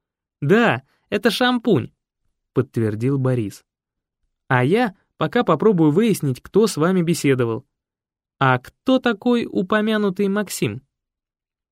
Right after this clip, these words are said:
"Сделайте мне ещё кофе", — попросил я. "Сейчас расскажу, что вчера узнал в Бойске. Брякин, семилетний мальчик". Не успел я ввести помощника в курс дела,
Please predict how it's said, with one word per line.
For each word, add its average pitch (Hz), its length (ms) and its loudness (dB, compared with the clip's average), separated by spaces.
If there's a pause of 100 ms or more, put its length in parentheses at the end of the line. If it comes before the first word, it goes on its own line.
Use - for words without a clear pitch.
(540)
"Сделайте 123 540 2
мне 101 160 -2
ещё 101 200 -4
кофе", — - 400 -8 (920)
попросил 107 560 -6
я. 98 240 -8 (680)
"Сейчас 139 500 0
расскажу, 139 600 0
что - 240 -2
вчера 135 320 -2
узнал 113 340 -2
в 104 80 -8
Бойске. 113 480 -4 (600)
Брякин, 120 680 0 (200)
семилетний 170 580 2
мальчик". 110 560 0 (800)
Не 113 160 -2
успел 135 480 -2
я 120 200 0
ввести 113 380 -6
помощника 110 640 -4
в - 80 -16
курс 110 300 -2
дела, 131 440 -2